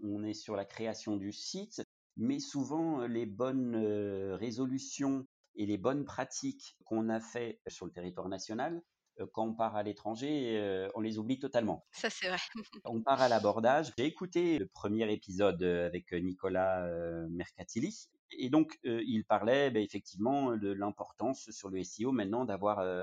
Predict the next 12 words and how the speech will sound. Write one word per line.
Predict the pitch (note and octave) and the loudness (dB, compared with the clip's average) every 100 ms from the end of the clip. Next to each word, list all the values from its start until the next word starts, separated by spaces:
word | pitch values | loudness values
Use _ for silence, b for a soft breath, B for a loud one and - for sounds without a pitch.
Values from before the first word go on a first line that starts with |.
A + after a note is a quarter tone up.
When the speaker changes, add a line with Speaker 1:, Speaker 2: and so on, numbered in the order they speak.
| - | -4
Speaker 1:
un | G#2 | -8
contenu | - G2 G2 F#2 | -4 -4 0 0
unique, | F2 A2 D#3+ - _ _ _ | 4 4 4 2 _ _ _
qui | - - | -18 -14
a | D2 | -12
un, | D2 - D#2+ | -14 -12 -12
un | C#2+ | -8
réel | E2 G#2 G2+ G2+ D#2+ - | 2 6 6 6 2 -2
contenu | - E2 F#2+ G2 F2 | -6 -2 0 2 0
intéressant | D#2+ E2+ D#2+ E2 E2 E2+ - | -2 -4 -4 -6 -4 -6 -6
pour | E2 D#2+ | -10 -8
l'internaute, | D#2+ D2+ E2 G#2+ D#3+ - | -10 -8 -6 -2 -2 -4